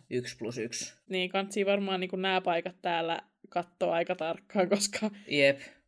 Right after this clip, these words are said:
Speaker 1: Samaan aikaan, kun tätä tilaa tutkittiin, tehtiin ensimmäiset kiinniotot. Ja mä oon nyt tässä jaksossa maininnut nämä englantia puhuvat miehet, ja tosiaan he oli just nämä tyypit, jotka poliisi otti kiinni. Puhutaan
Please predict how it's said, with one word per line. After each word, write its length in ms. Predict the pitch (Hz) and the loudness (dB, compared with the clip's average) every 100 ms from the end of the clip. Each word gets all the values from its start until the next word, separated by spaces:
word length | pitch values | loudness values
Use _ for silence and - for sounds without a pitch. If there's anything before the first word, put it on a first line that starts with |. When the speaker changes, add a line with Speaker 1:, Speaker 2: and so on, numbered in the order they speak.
| _ | _
Speaker 1:
Samaan 360 | - 202 233 269 | -2 2 2 2
aikaan, 420 | 226 196 185 165 | 2 2 0 -2
kun 340 | 156 156 147 139 | -4 -4 -4 -2
tätä 240 | 143 135 | -2 -2
tilaa 360 | 135 147 139 127 | -4 0 0 -2
tutkittiin, 840 | 175 123 - 185 - 220 226 240 - | -6 -10 -8 -8 -4 -2 -2 -4 -8
tehtiin 500 | - 139 - 139 127 | -2 -2 -2 -4 -4
ensimmäiset 800 | 123 113 120 123 104 90 120 - | -4 -6 -6 -6 -4 -6 -6 -10
kiinniotot. 800 | - 107 92 92 101 113 123 - _ _ _ _ | -10 -8 -8 -8 -8 -8 -14 -18 _ _ _ _
Ja 240 | - 123 120 | -6 -6 -6
mä 120 | - 175 | -4 2
oon 120 | 226 | 2
nyt 340 | 226 - - _ _ | 2 -4 -20 _ _
tässä 300 | 143 135 - | -2 0 0
jaksossa 640 | 127 123 123 117 - - - - | 0 0 -6 -12 -12 -12 -14 -8
maininnut 640 | 120 120 117 110 104 - | -4 -2 -2 -6 -8 -12
nämä 260 | 127 117 110 | -10 -8 -4
englantia 540 | 107 123 127 127 113 | -4 -2 -4 -4 -6
puhuvat 420 | - 127 - - - | -8 -10 -12 -14 -6
miehet, 480 | 170 226 240 240 - - - | -2 0 -2 -6 -20 -20 -10
ja 100 | 135 | -6
tosiaan 480 | 127 127 131 120 123 | -6 -4 -2 -2 0
he 60 | |
oli 180 | 131 131 | -2 0
just 280 | 123 123 - | -2 -4 -6
nämä 160 | 117 | -6
tyypit, 480 | 113 107 107 101 101 | -6 -8 -8 -10 -14
jotka 300 | - - - | -14 -14 -14
poliisi 440 | 123 104 95 - - | -10 -6 -6 -6 -8
otti 260 | - - | -12 -18
kiinni. 440 | - 64 67 104 151 - _ _ _ _ - | -14 -14 -12 -12 -12 -18 _ _ _ _ -14
Puhutaan 560 | 127 - 156 127 120 | -10 -2 0 0 -4